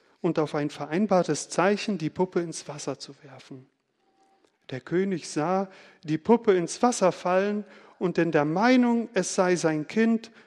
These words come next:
sprang er ins Wasser. Der Minister fragte ihn anschließend, warum er selbst sein Kind habe retten wollen, wenn er doch ein Wort an seine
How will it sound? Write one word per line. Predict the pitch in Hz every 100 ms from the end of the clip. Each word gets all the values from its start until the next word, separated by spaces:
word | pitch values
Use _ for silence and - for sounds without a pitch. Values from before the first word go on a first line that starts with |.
| _
sprang | - - 170 202 214 214
er | - 170 175 170
ins | 156 - -
Wasser. | 127 - 135 127 123 _ _ _ _ _ _ _ _ _ _ _ _ _ _ _ _ _ _ _ _ _ _ _
Der | 156
Minister | 143 143 190 - 185 151
fragte | - 175 196 - 147
ihn | 151 147
anschließend, | 151 151 - 165 170 - 185 180 - - - _ -
warum | 143 143 160
er | 143 135
selbst | 151 214 262 -
sein | - 151
Kind | - 202 208 -
habe | 151 135 123
retten | 175 - 277
wollen, | 214 151 139 135 135 _ _ _ - -
wenn | 175 185
er | 180
doch | 185 185
ein | 185 170 139
Wort | 220 254 190
an | 202
seine | 185 190 190 185 180